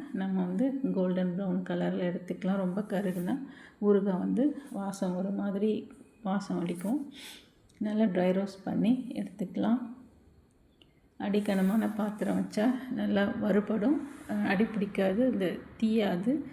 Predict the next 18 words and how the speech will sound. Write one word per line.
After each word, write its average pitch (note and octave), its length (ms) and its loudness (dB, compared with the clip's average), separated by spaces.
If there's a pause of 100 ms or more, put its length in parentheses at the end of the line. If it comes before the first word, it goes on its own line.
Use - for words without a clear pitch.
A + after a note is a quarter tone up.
(140)
அதனால F#3+ 300 -2
தான் C4+ 280 0
நம்ம G3 280 0
அடி F#3+ 220 4
பிடி-, G3+ 360 -2
கனமான F#3+ 420 0
பாத்திரத்தை F#3+ 640 -2 (640)
எடுத்து F#3+ 340 -4
வறுத்துக்க G3+ 400 -4
சொல்றேன். F#3+ 480 0 (1160)
நானும் G3+ 360 2
இரும்பு G3+ 260 2
கடாயை F#3 380 0
வச்சு F#3 260 -4
தான் A#3+ 200 0 (500)
வறுக்கிறேன். F#3+ 520 -2 (160)
சிம்ல G3 420 -2
வச்சுட்டு F#3 400 -4